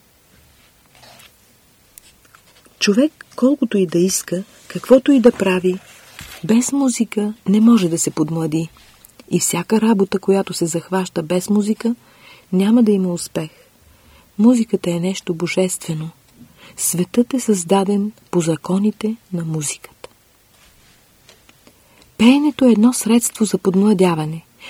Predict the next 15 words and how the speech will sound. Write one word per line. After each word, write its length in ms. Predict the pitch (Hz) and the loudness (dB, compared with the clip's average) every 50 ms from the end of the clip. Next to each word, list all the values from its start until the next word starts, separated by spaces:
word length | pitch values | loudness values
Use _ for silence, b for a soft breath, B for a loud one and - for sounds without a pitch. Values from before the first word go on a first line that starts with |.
| B B | B B
Когато 400 | - 185 185 226 233 226 - 185 | 0 2 4 4 2 2 0 -4
пее, 420 | - - 185 185 190 202 214 233 B B B B B | -4 -2 0 0 0 0 0 -2 B B B B B
човек 280 | - 196 202 254 247 | -2 2 2 2 2
привлича 460 | - 254 254 220 196 220 233 - - | 2 2 2 4 4 4 2 2 0
духовете 600 | 196 175 202 190 - 196 185 185 196 202 - 214 202 | -2 -2 -2 0 0 -2 -2 -2 -2 -4 0 0 2
на 140 | 196 190 180 | 2 2 2
музиката, 580 | 175 175 170 180 190 - - 190 - 247 262 - B B B B B B | 0 0 0 0 -2 -2 -4 -6 -4 -4 -4 -4 B B B B B B
а 100 | B 156 | B -2
те 160 | - - 254 233 | 2 4 4 4
донасят 500 | 262 269 233 220 233 226 - 233 220 - | 6 6 6 6 6 4 2 0 0 0
нещо 320 | 190 202 196 - - 196 | -2 -2 -2 -4 -2 0
много 340 | 185 180 185 208 226 233 254 | 0 2 4 4 4 2 2
хубаво 380 | - - 240 214 208 180 175 | 0 0 2 2 2 2 2
за 160 | 165 160 170 160 | 0 0 -2 -4
него – 340 | 160 160 160 151 151 156 | -4 -4 -4 -4 -6 -8